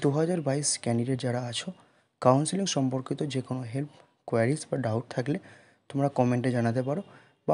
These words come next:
আমাদের Telegram গ্রুপটিতে অ্যাড হতে পারো, লিংক ডেসক্রিপশানে এবং ফার্স্ট কমেন্টে দেওয়া আছে। আজকের ভিডিওর মূল টপিক হলো নিট দু হাজার বাইশের মার্কস ভার্সেস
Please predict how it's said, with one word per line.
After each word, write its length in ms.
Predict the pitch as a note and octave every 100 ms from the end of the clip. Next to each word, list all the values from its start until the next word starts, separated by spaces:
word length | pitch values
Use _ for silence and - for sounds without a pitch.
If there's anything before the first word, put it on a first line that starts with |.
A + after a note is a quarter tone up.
| C#3
আমাদের 220 | C3 -
Telegram 380 | C3 B2 A#2+ C#3+ C3+
গ্রুপটিতে 340 | A#2+ - B2
অ্যাড 140 | B2+ A#2+
হতে 140 | A#2 C3+
পারো, 140 | C#3+ G#3+ - - _ _ -
লিংক 160 | - C#3 B2+
ডেসক্রিপশানে 540 | A#2 - C3+ E3+ G3+ A3+ - _ _ _
এবং 160 | C3+ E3 F3+
ফার্স্ট 200 | B2 -
কমেন্টে 280 | B2 A#2+ D#3 D3+
দেওয়া 160 | A2+ G2
আছে। 160 | - - _ _ - - - _ _ - _ _ -
আজকের 280 | D#3+ - A#3+
ভিডিওর 260 | - D#3+ G#3 F3
মূল 120 | F3 E3
টপিক 240 | A#2+ - -
হলো 180 | C3 A2+ D#3+ - - -
নিট 140 | D3 E3+ D3
দু 60 | C3+
হাজার 200 | C3+ C#3+ C3
বাইশের 400 | A2 C#3 - A2+ - - _ _ _ -
মার্কস 400 | C3+ B2+ - - -
ভার্সেস 320 | A#2 A#2 F3+